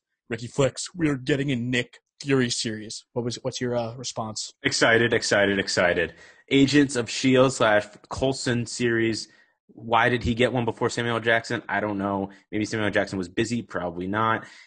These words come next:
Speaker 2: I'm just happy that finally he gets one. And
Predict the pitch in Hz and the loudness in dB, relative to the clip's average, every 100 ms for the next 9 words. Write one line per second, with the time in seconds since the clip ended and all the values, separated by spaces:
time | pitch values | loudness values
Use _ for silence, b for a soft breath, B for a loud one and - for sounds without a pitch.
0 | B - _ 101 95 92 - 104 98 104 | B -20 _ 2 2 0 -2 0 2 2
1 | 98 92 - 98 101 90 90 87 113 - | 2 0 0 -2 -2 -6 -6 0 0 0
2 | 127 120 - 98 92 | 0 0 -2 -4 -4